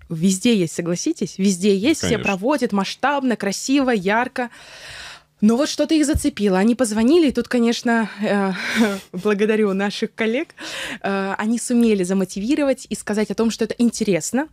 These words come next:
Speaker 1: это будет интересно. Э, <laughs> наша задача была,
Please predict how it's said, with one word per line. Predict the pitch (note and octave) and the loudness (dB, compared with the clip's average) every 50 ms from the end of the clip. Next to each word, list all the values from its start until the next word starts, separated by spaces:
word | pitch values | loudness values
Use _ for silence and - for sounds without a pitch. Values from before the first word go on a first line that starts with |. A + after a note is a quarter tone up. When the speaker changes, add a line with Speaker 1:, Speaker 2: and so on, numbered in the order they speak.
| - - | -4 -4
Speaker 1:
это | G3+ - G3 | -2 0 0
будет | A3 G#3+ G#3+ | 0 2 2
интересно. | G#3+ G#3 A3 A3 C4 C4+ - - C#4 - - - - - - - C4 - | 2 2 2 2 0 0 0 0 -2 -4 -4 -10 -12 -12 -10 -10 -8 -4
Э, | - G#3 G#3+ - - - A3+ - - - C4+ | -2 0 0 0 0 0 0 -2 0 -2 -2
<laughs> | B3 D#4 - - - A#3 - | -4 -4 -8 -16 -12 -4 0
наша | A#3 C4 C4+ C4+ C#4+ A#3 | 0 0 0 0 -2 -4
задача | G#3+ G#3+ A#3+ B3+ - A#3 | 0 0 0 0 -2 -2
была, | F#3+ G#3+ A3 G#3+ G#3 - | -2 0 2 2 0 -2